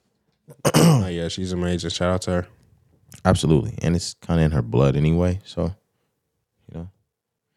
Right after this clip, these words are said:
Speaker 2: Uh, other albums that we wanted to talk about that have already been out. I don't think we went through the full review of N B A Youngboy's Don't Try This at Home.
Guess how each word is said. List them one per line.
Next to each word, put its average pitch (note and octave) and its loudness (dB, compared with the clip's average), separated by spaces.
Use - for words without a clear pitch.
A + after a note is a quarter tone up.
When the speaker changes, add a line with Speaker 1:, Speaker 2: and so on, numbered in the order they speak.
Speaker 2:
Uh, A2+ 2
other D3 2
albums A2+ 2
that G2+ 2
we G2 4
wanted G2 2
to F#2+ -12
talk F#2+ 0
about F#2 0
that F#2 2
have F2+ 0
already F2+ 4
been F2+ 2
out. F2 4
I F#2 4
don't G#2 2
think G2+ 0
we G2+ 4
went F#2+ 2
through F#2 4
the E2+ 2
full F#2+ 4
review F#2 4
of E2+ 4
N F#2 4
B F#2 4
A F2 6
Youngboy's F2 4
Don't F2 2
Try E2+ 2
This E2 0
at D#2 0
Home. F2+ 4